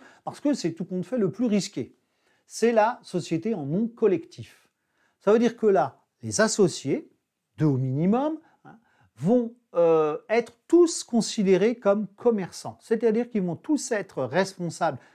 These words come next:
solidairement des dettes de l'entreprise. Ce qui veut dire que si l'entreprise fait faillite, on perd l'entreprise, l'argent dedans, et s'il n'y a pas assez, ben on va aller chercher, vous voyez, hein,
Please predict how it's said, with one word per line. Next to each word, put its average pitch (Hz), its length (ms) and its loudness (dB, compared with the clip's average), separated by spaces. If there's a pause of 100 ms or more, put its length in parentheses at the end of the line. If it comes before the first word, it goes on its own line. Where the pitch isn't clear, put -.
(120)
solidairement 190 800 0
des 151 160 -2
dettes 156 540 -2
de 147 100 0
l'entreprise. 151 720 -6 (300)
Ce - 80 -20
qui 262 80 2
veut 254 100 2
dire 226 140 2
que 175 100 0
si 226 200 -4
l'entreprise 202 500 -4
fait 131 140 -10
faillite, 160 380 -6
on 220 100 -4
perd 147 220 -2
l'entreprise, 139 540 -6
l'argent 120 340 -8
dedans, 123 340 -10 (340)
et 160 80 0
s'il 226 220 0
n'y 311 40 6
a 254 60 4
pas 156 160 0
assez, 131 400 -10
ben 233 60 2
on 247 80 0
va 220 60 2
aller 185 120 0
chercher, 151 440 -8
vous - 100 -20
voyez, 139 400 -10
hein, - 100 -20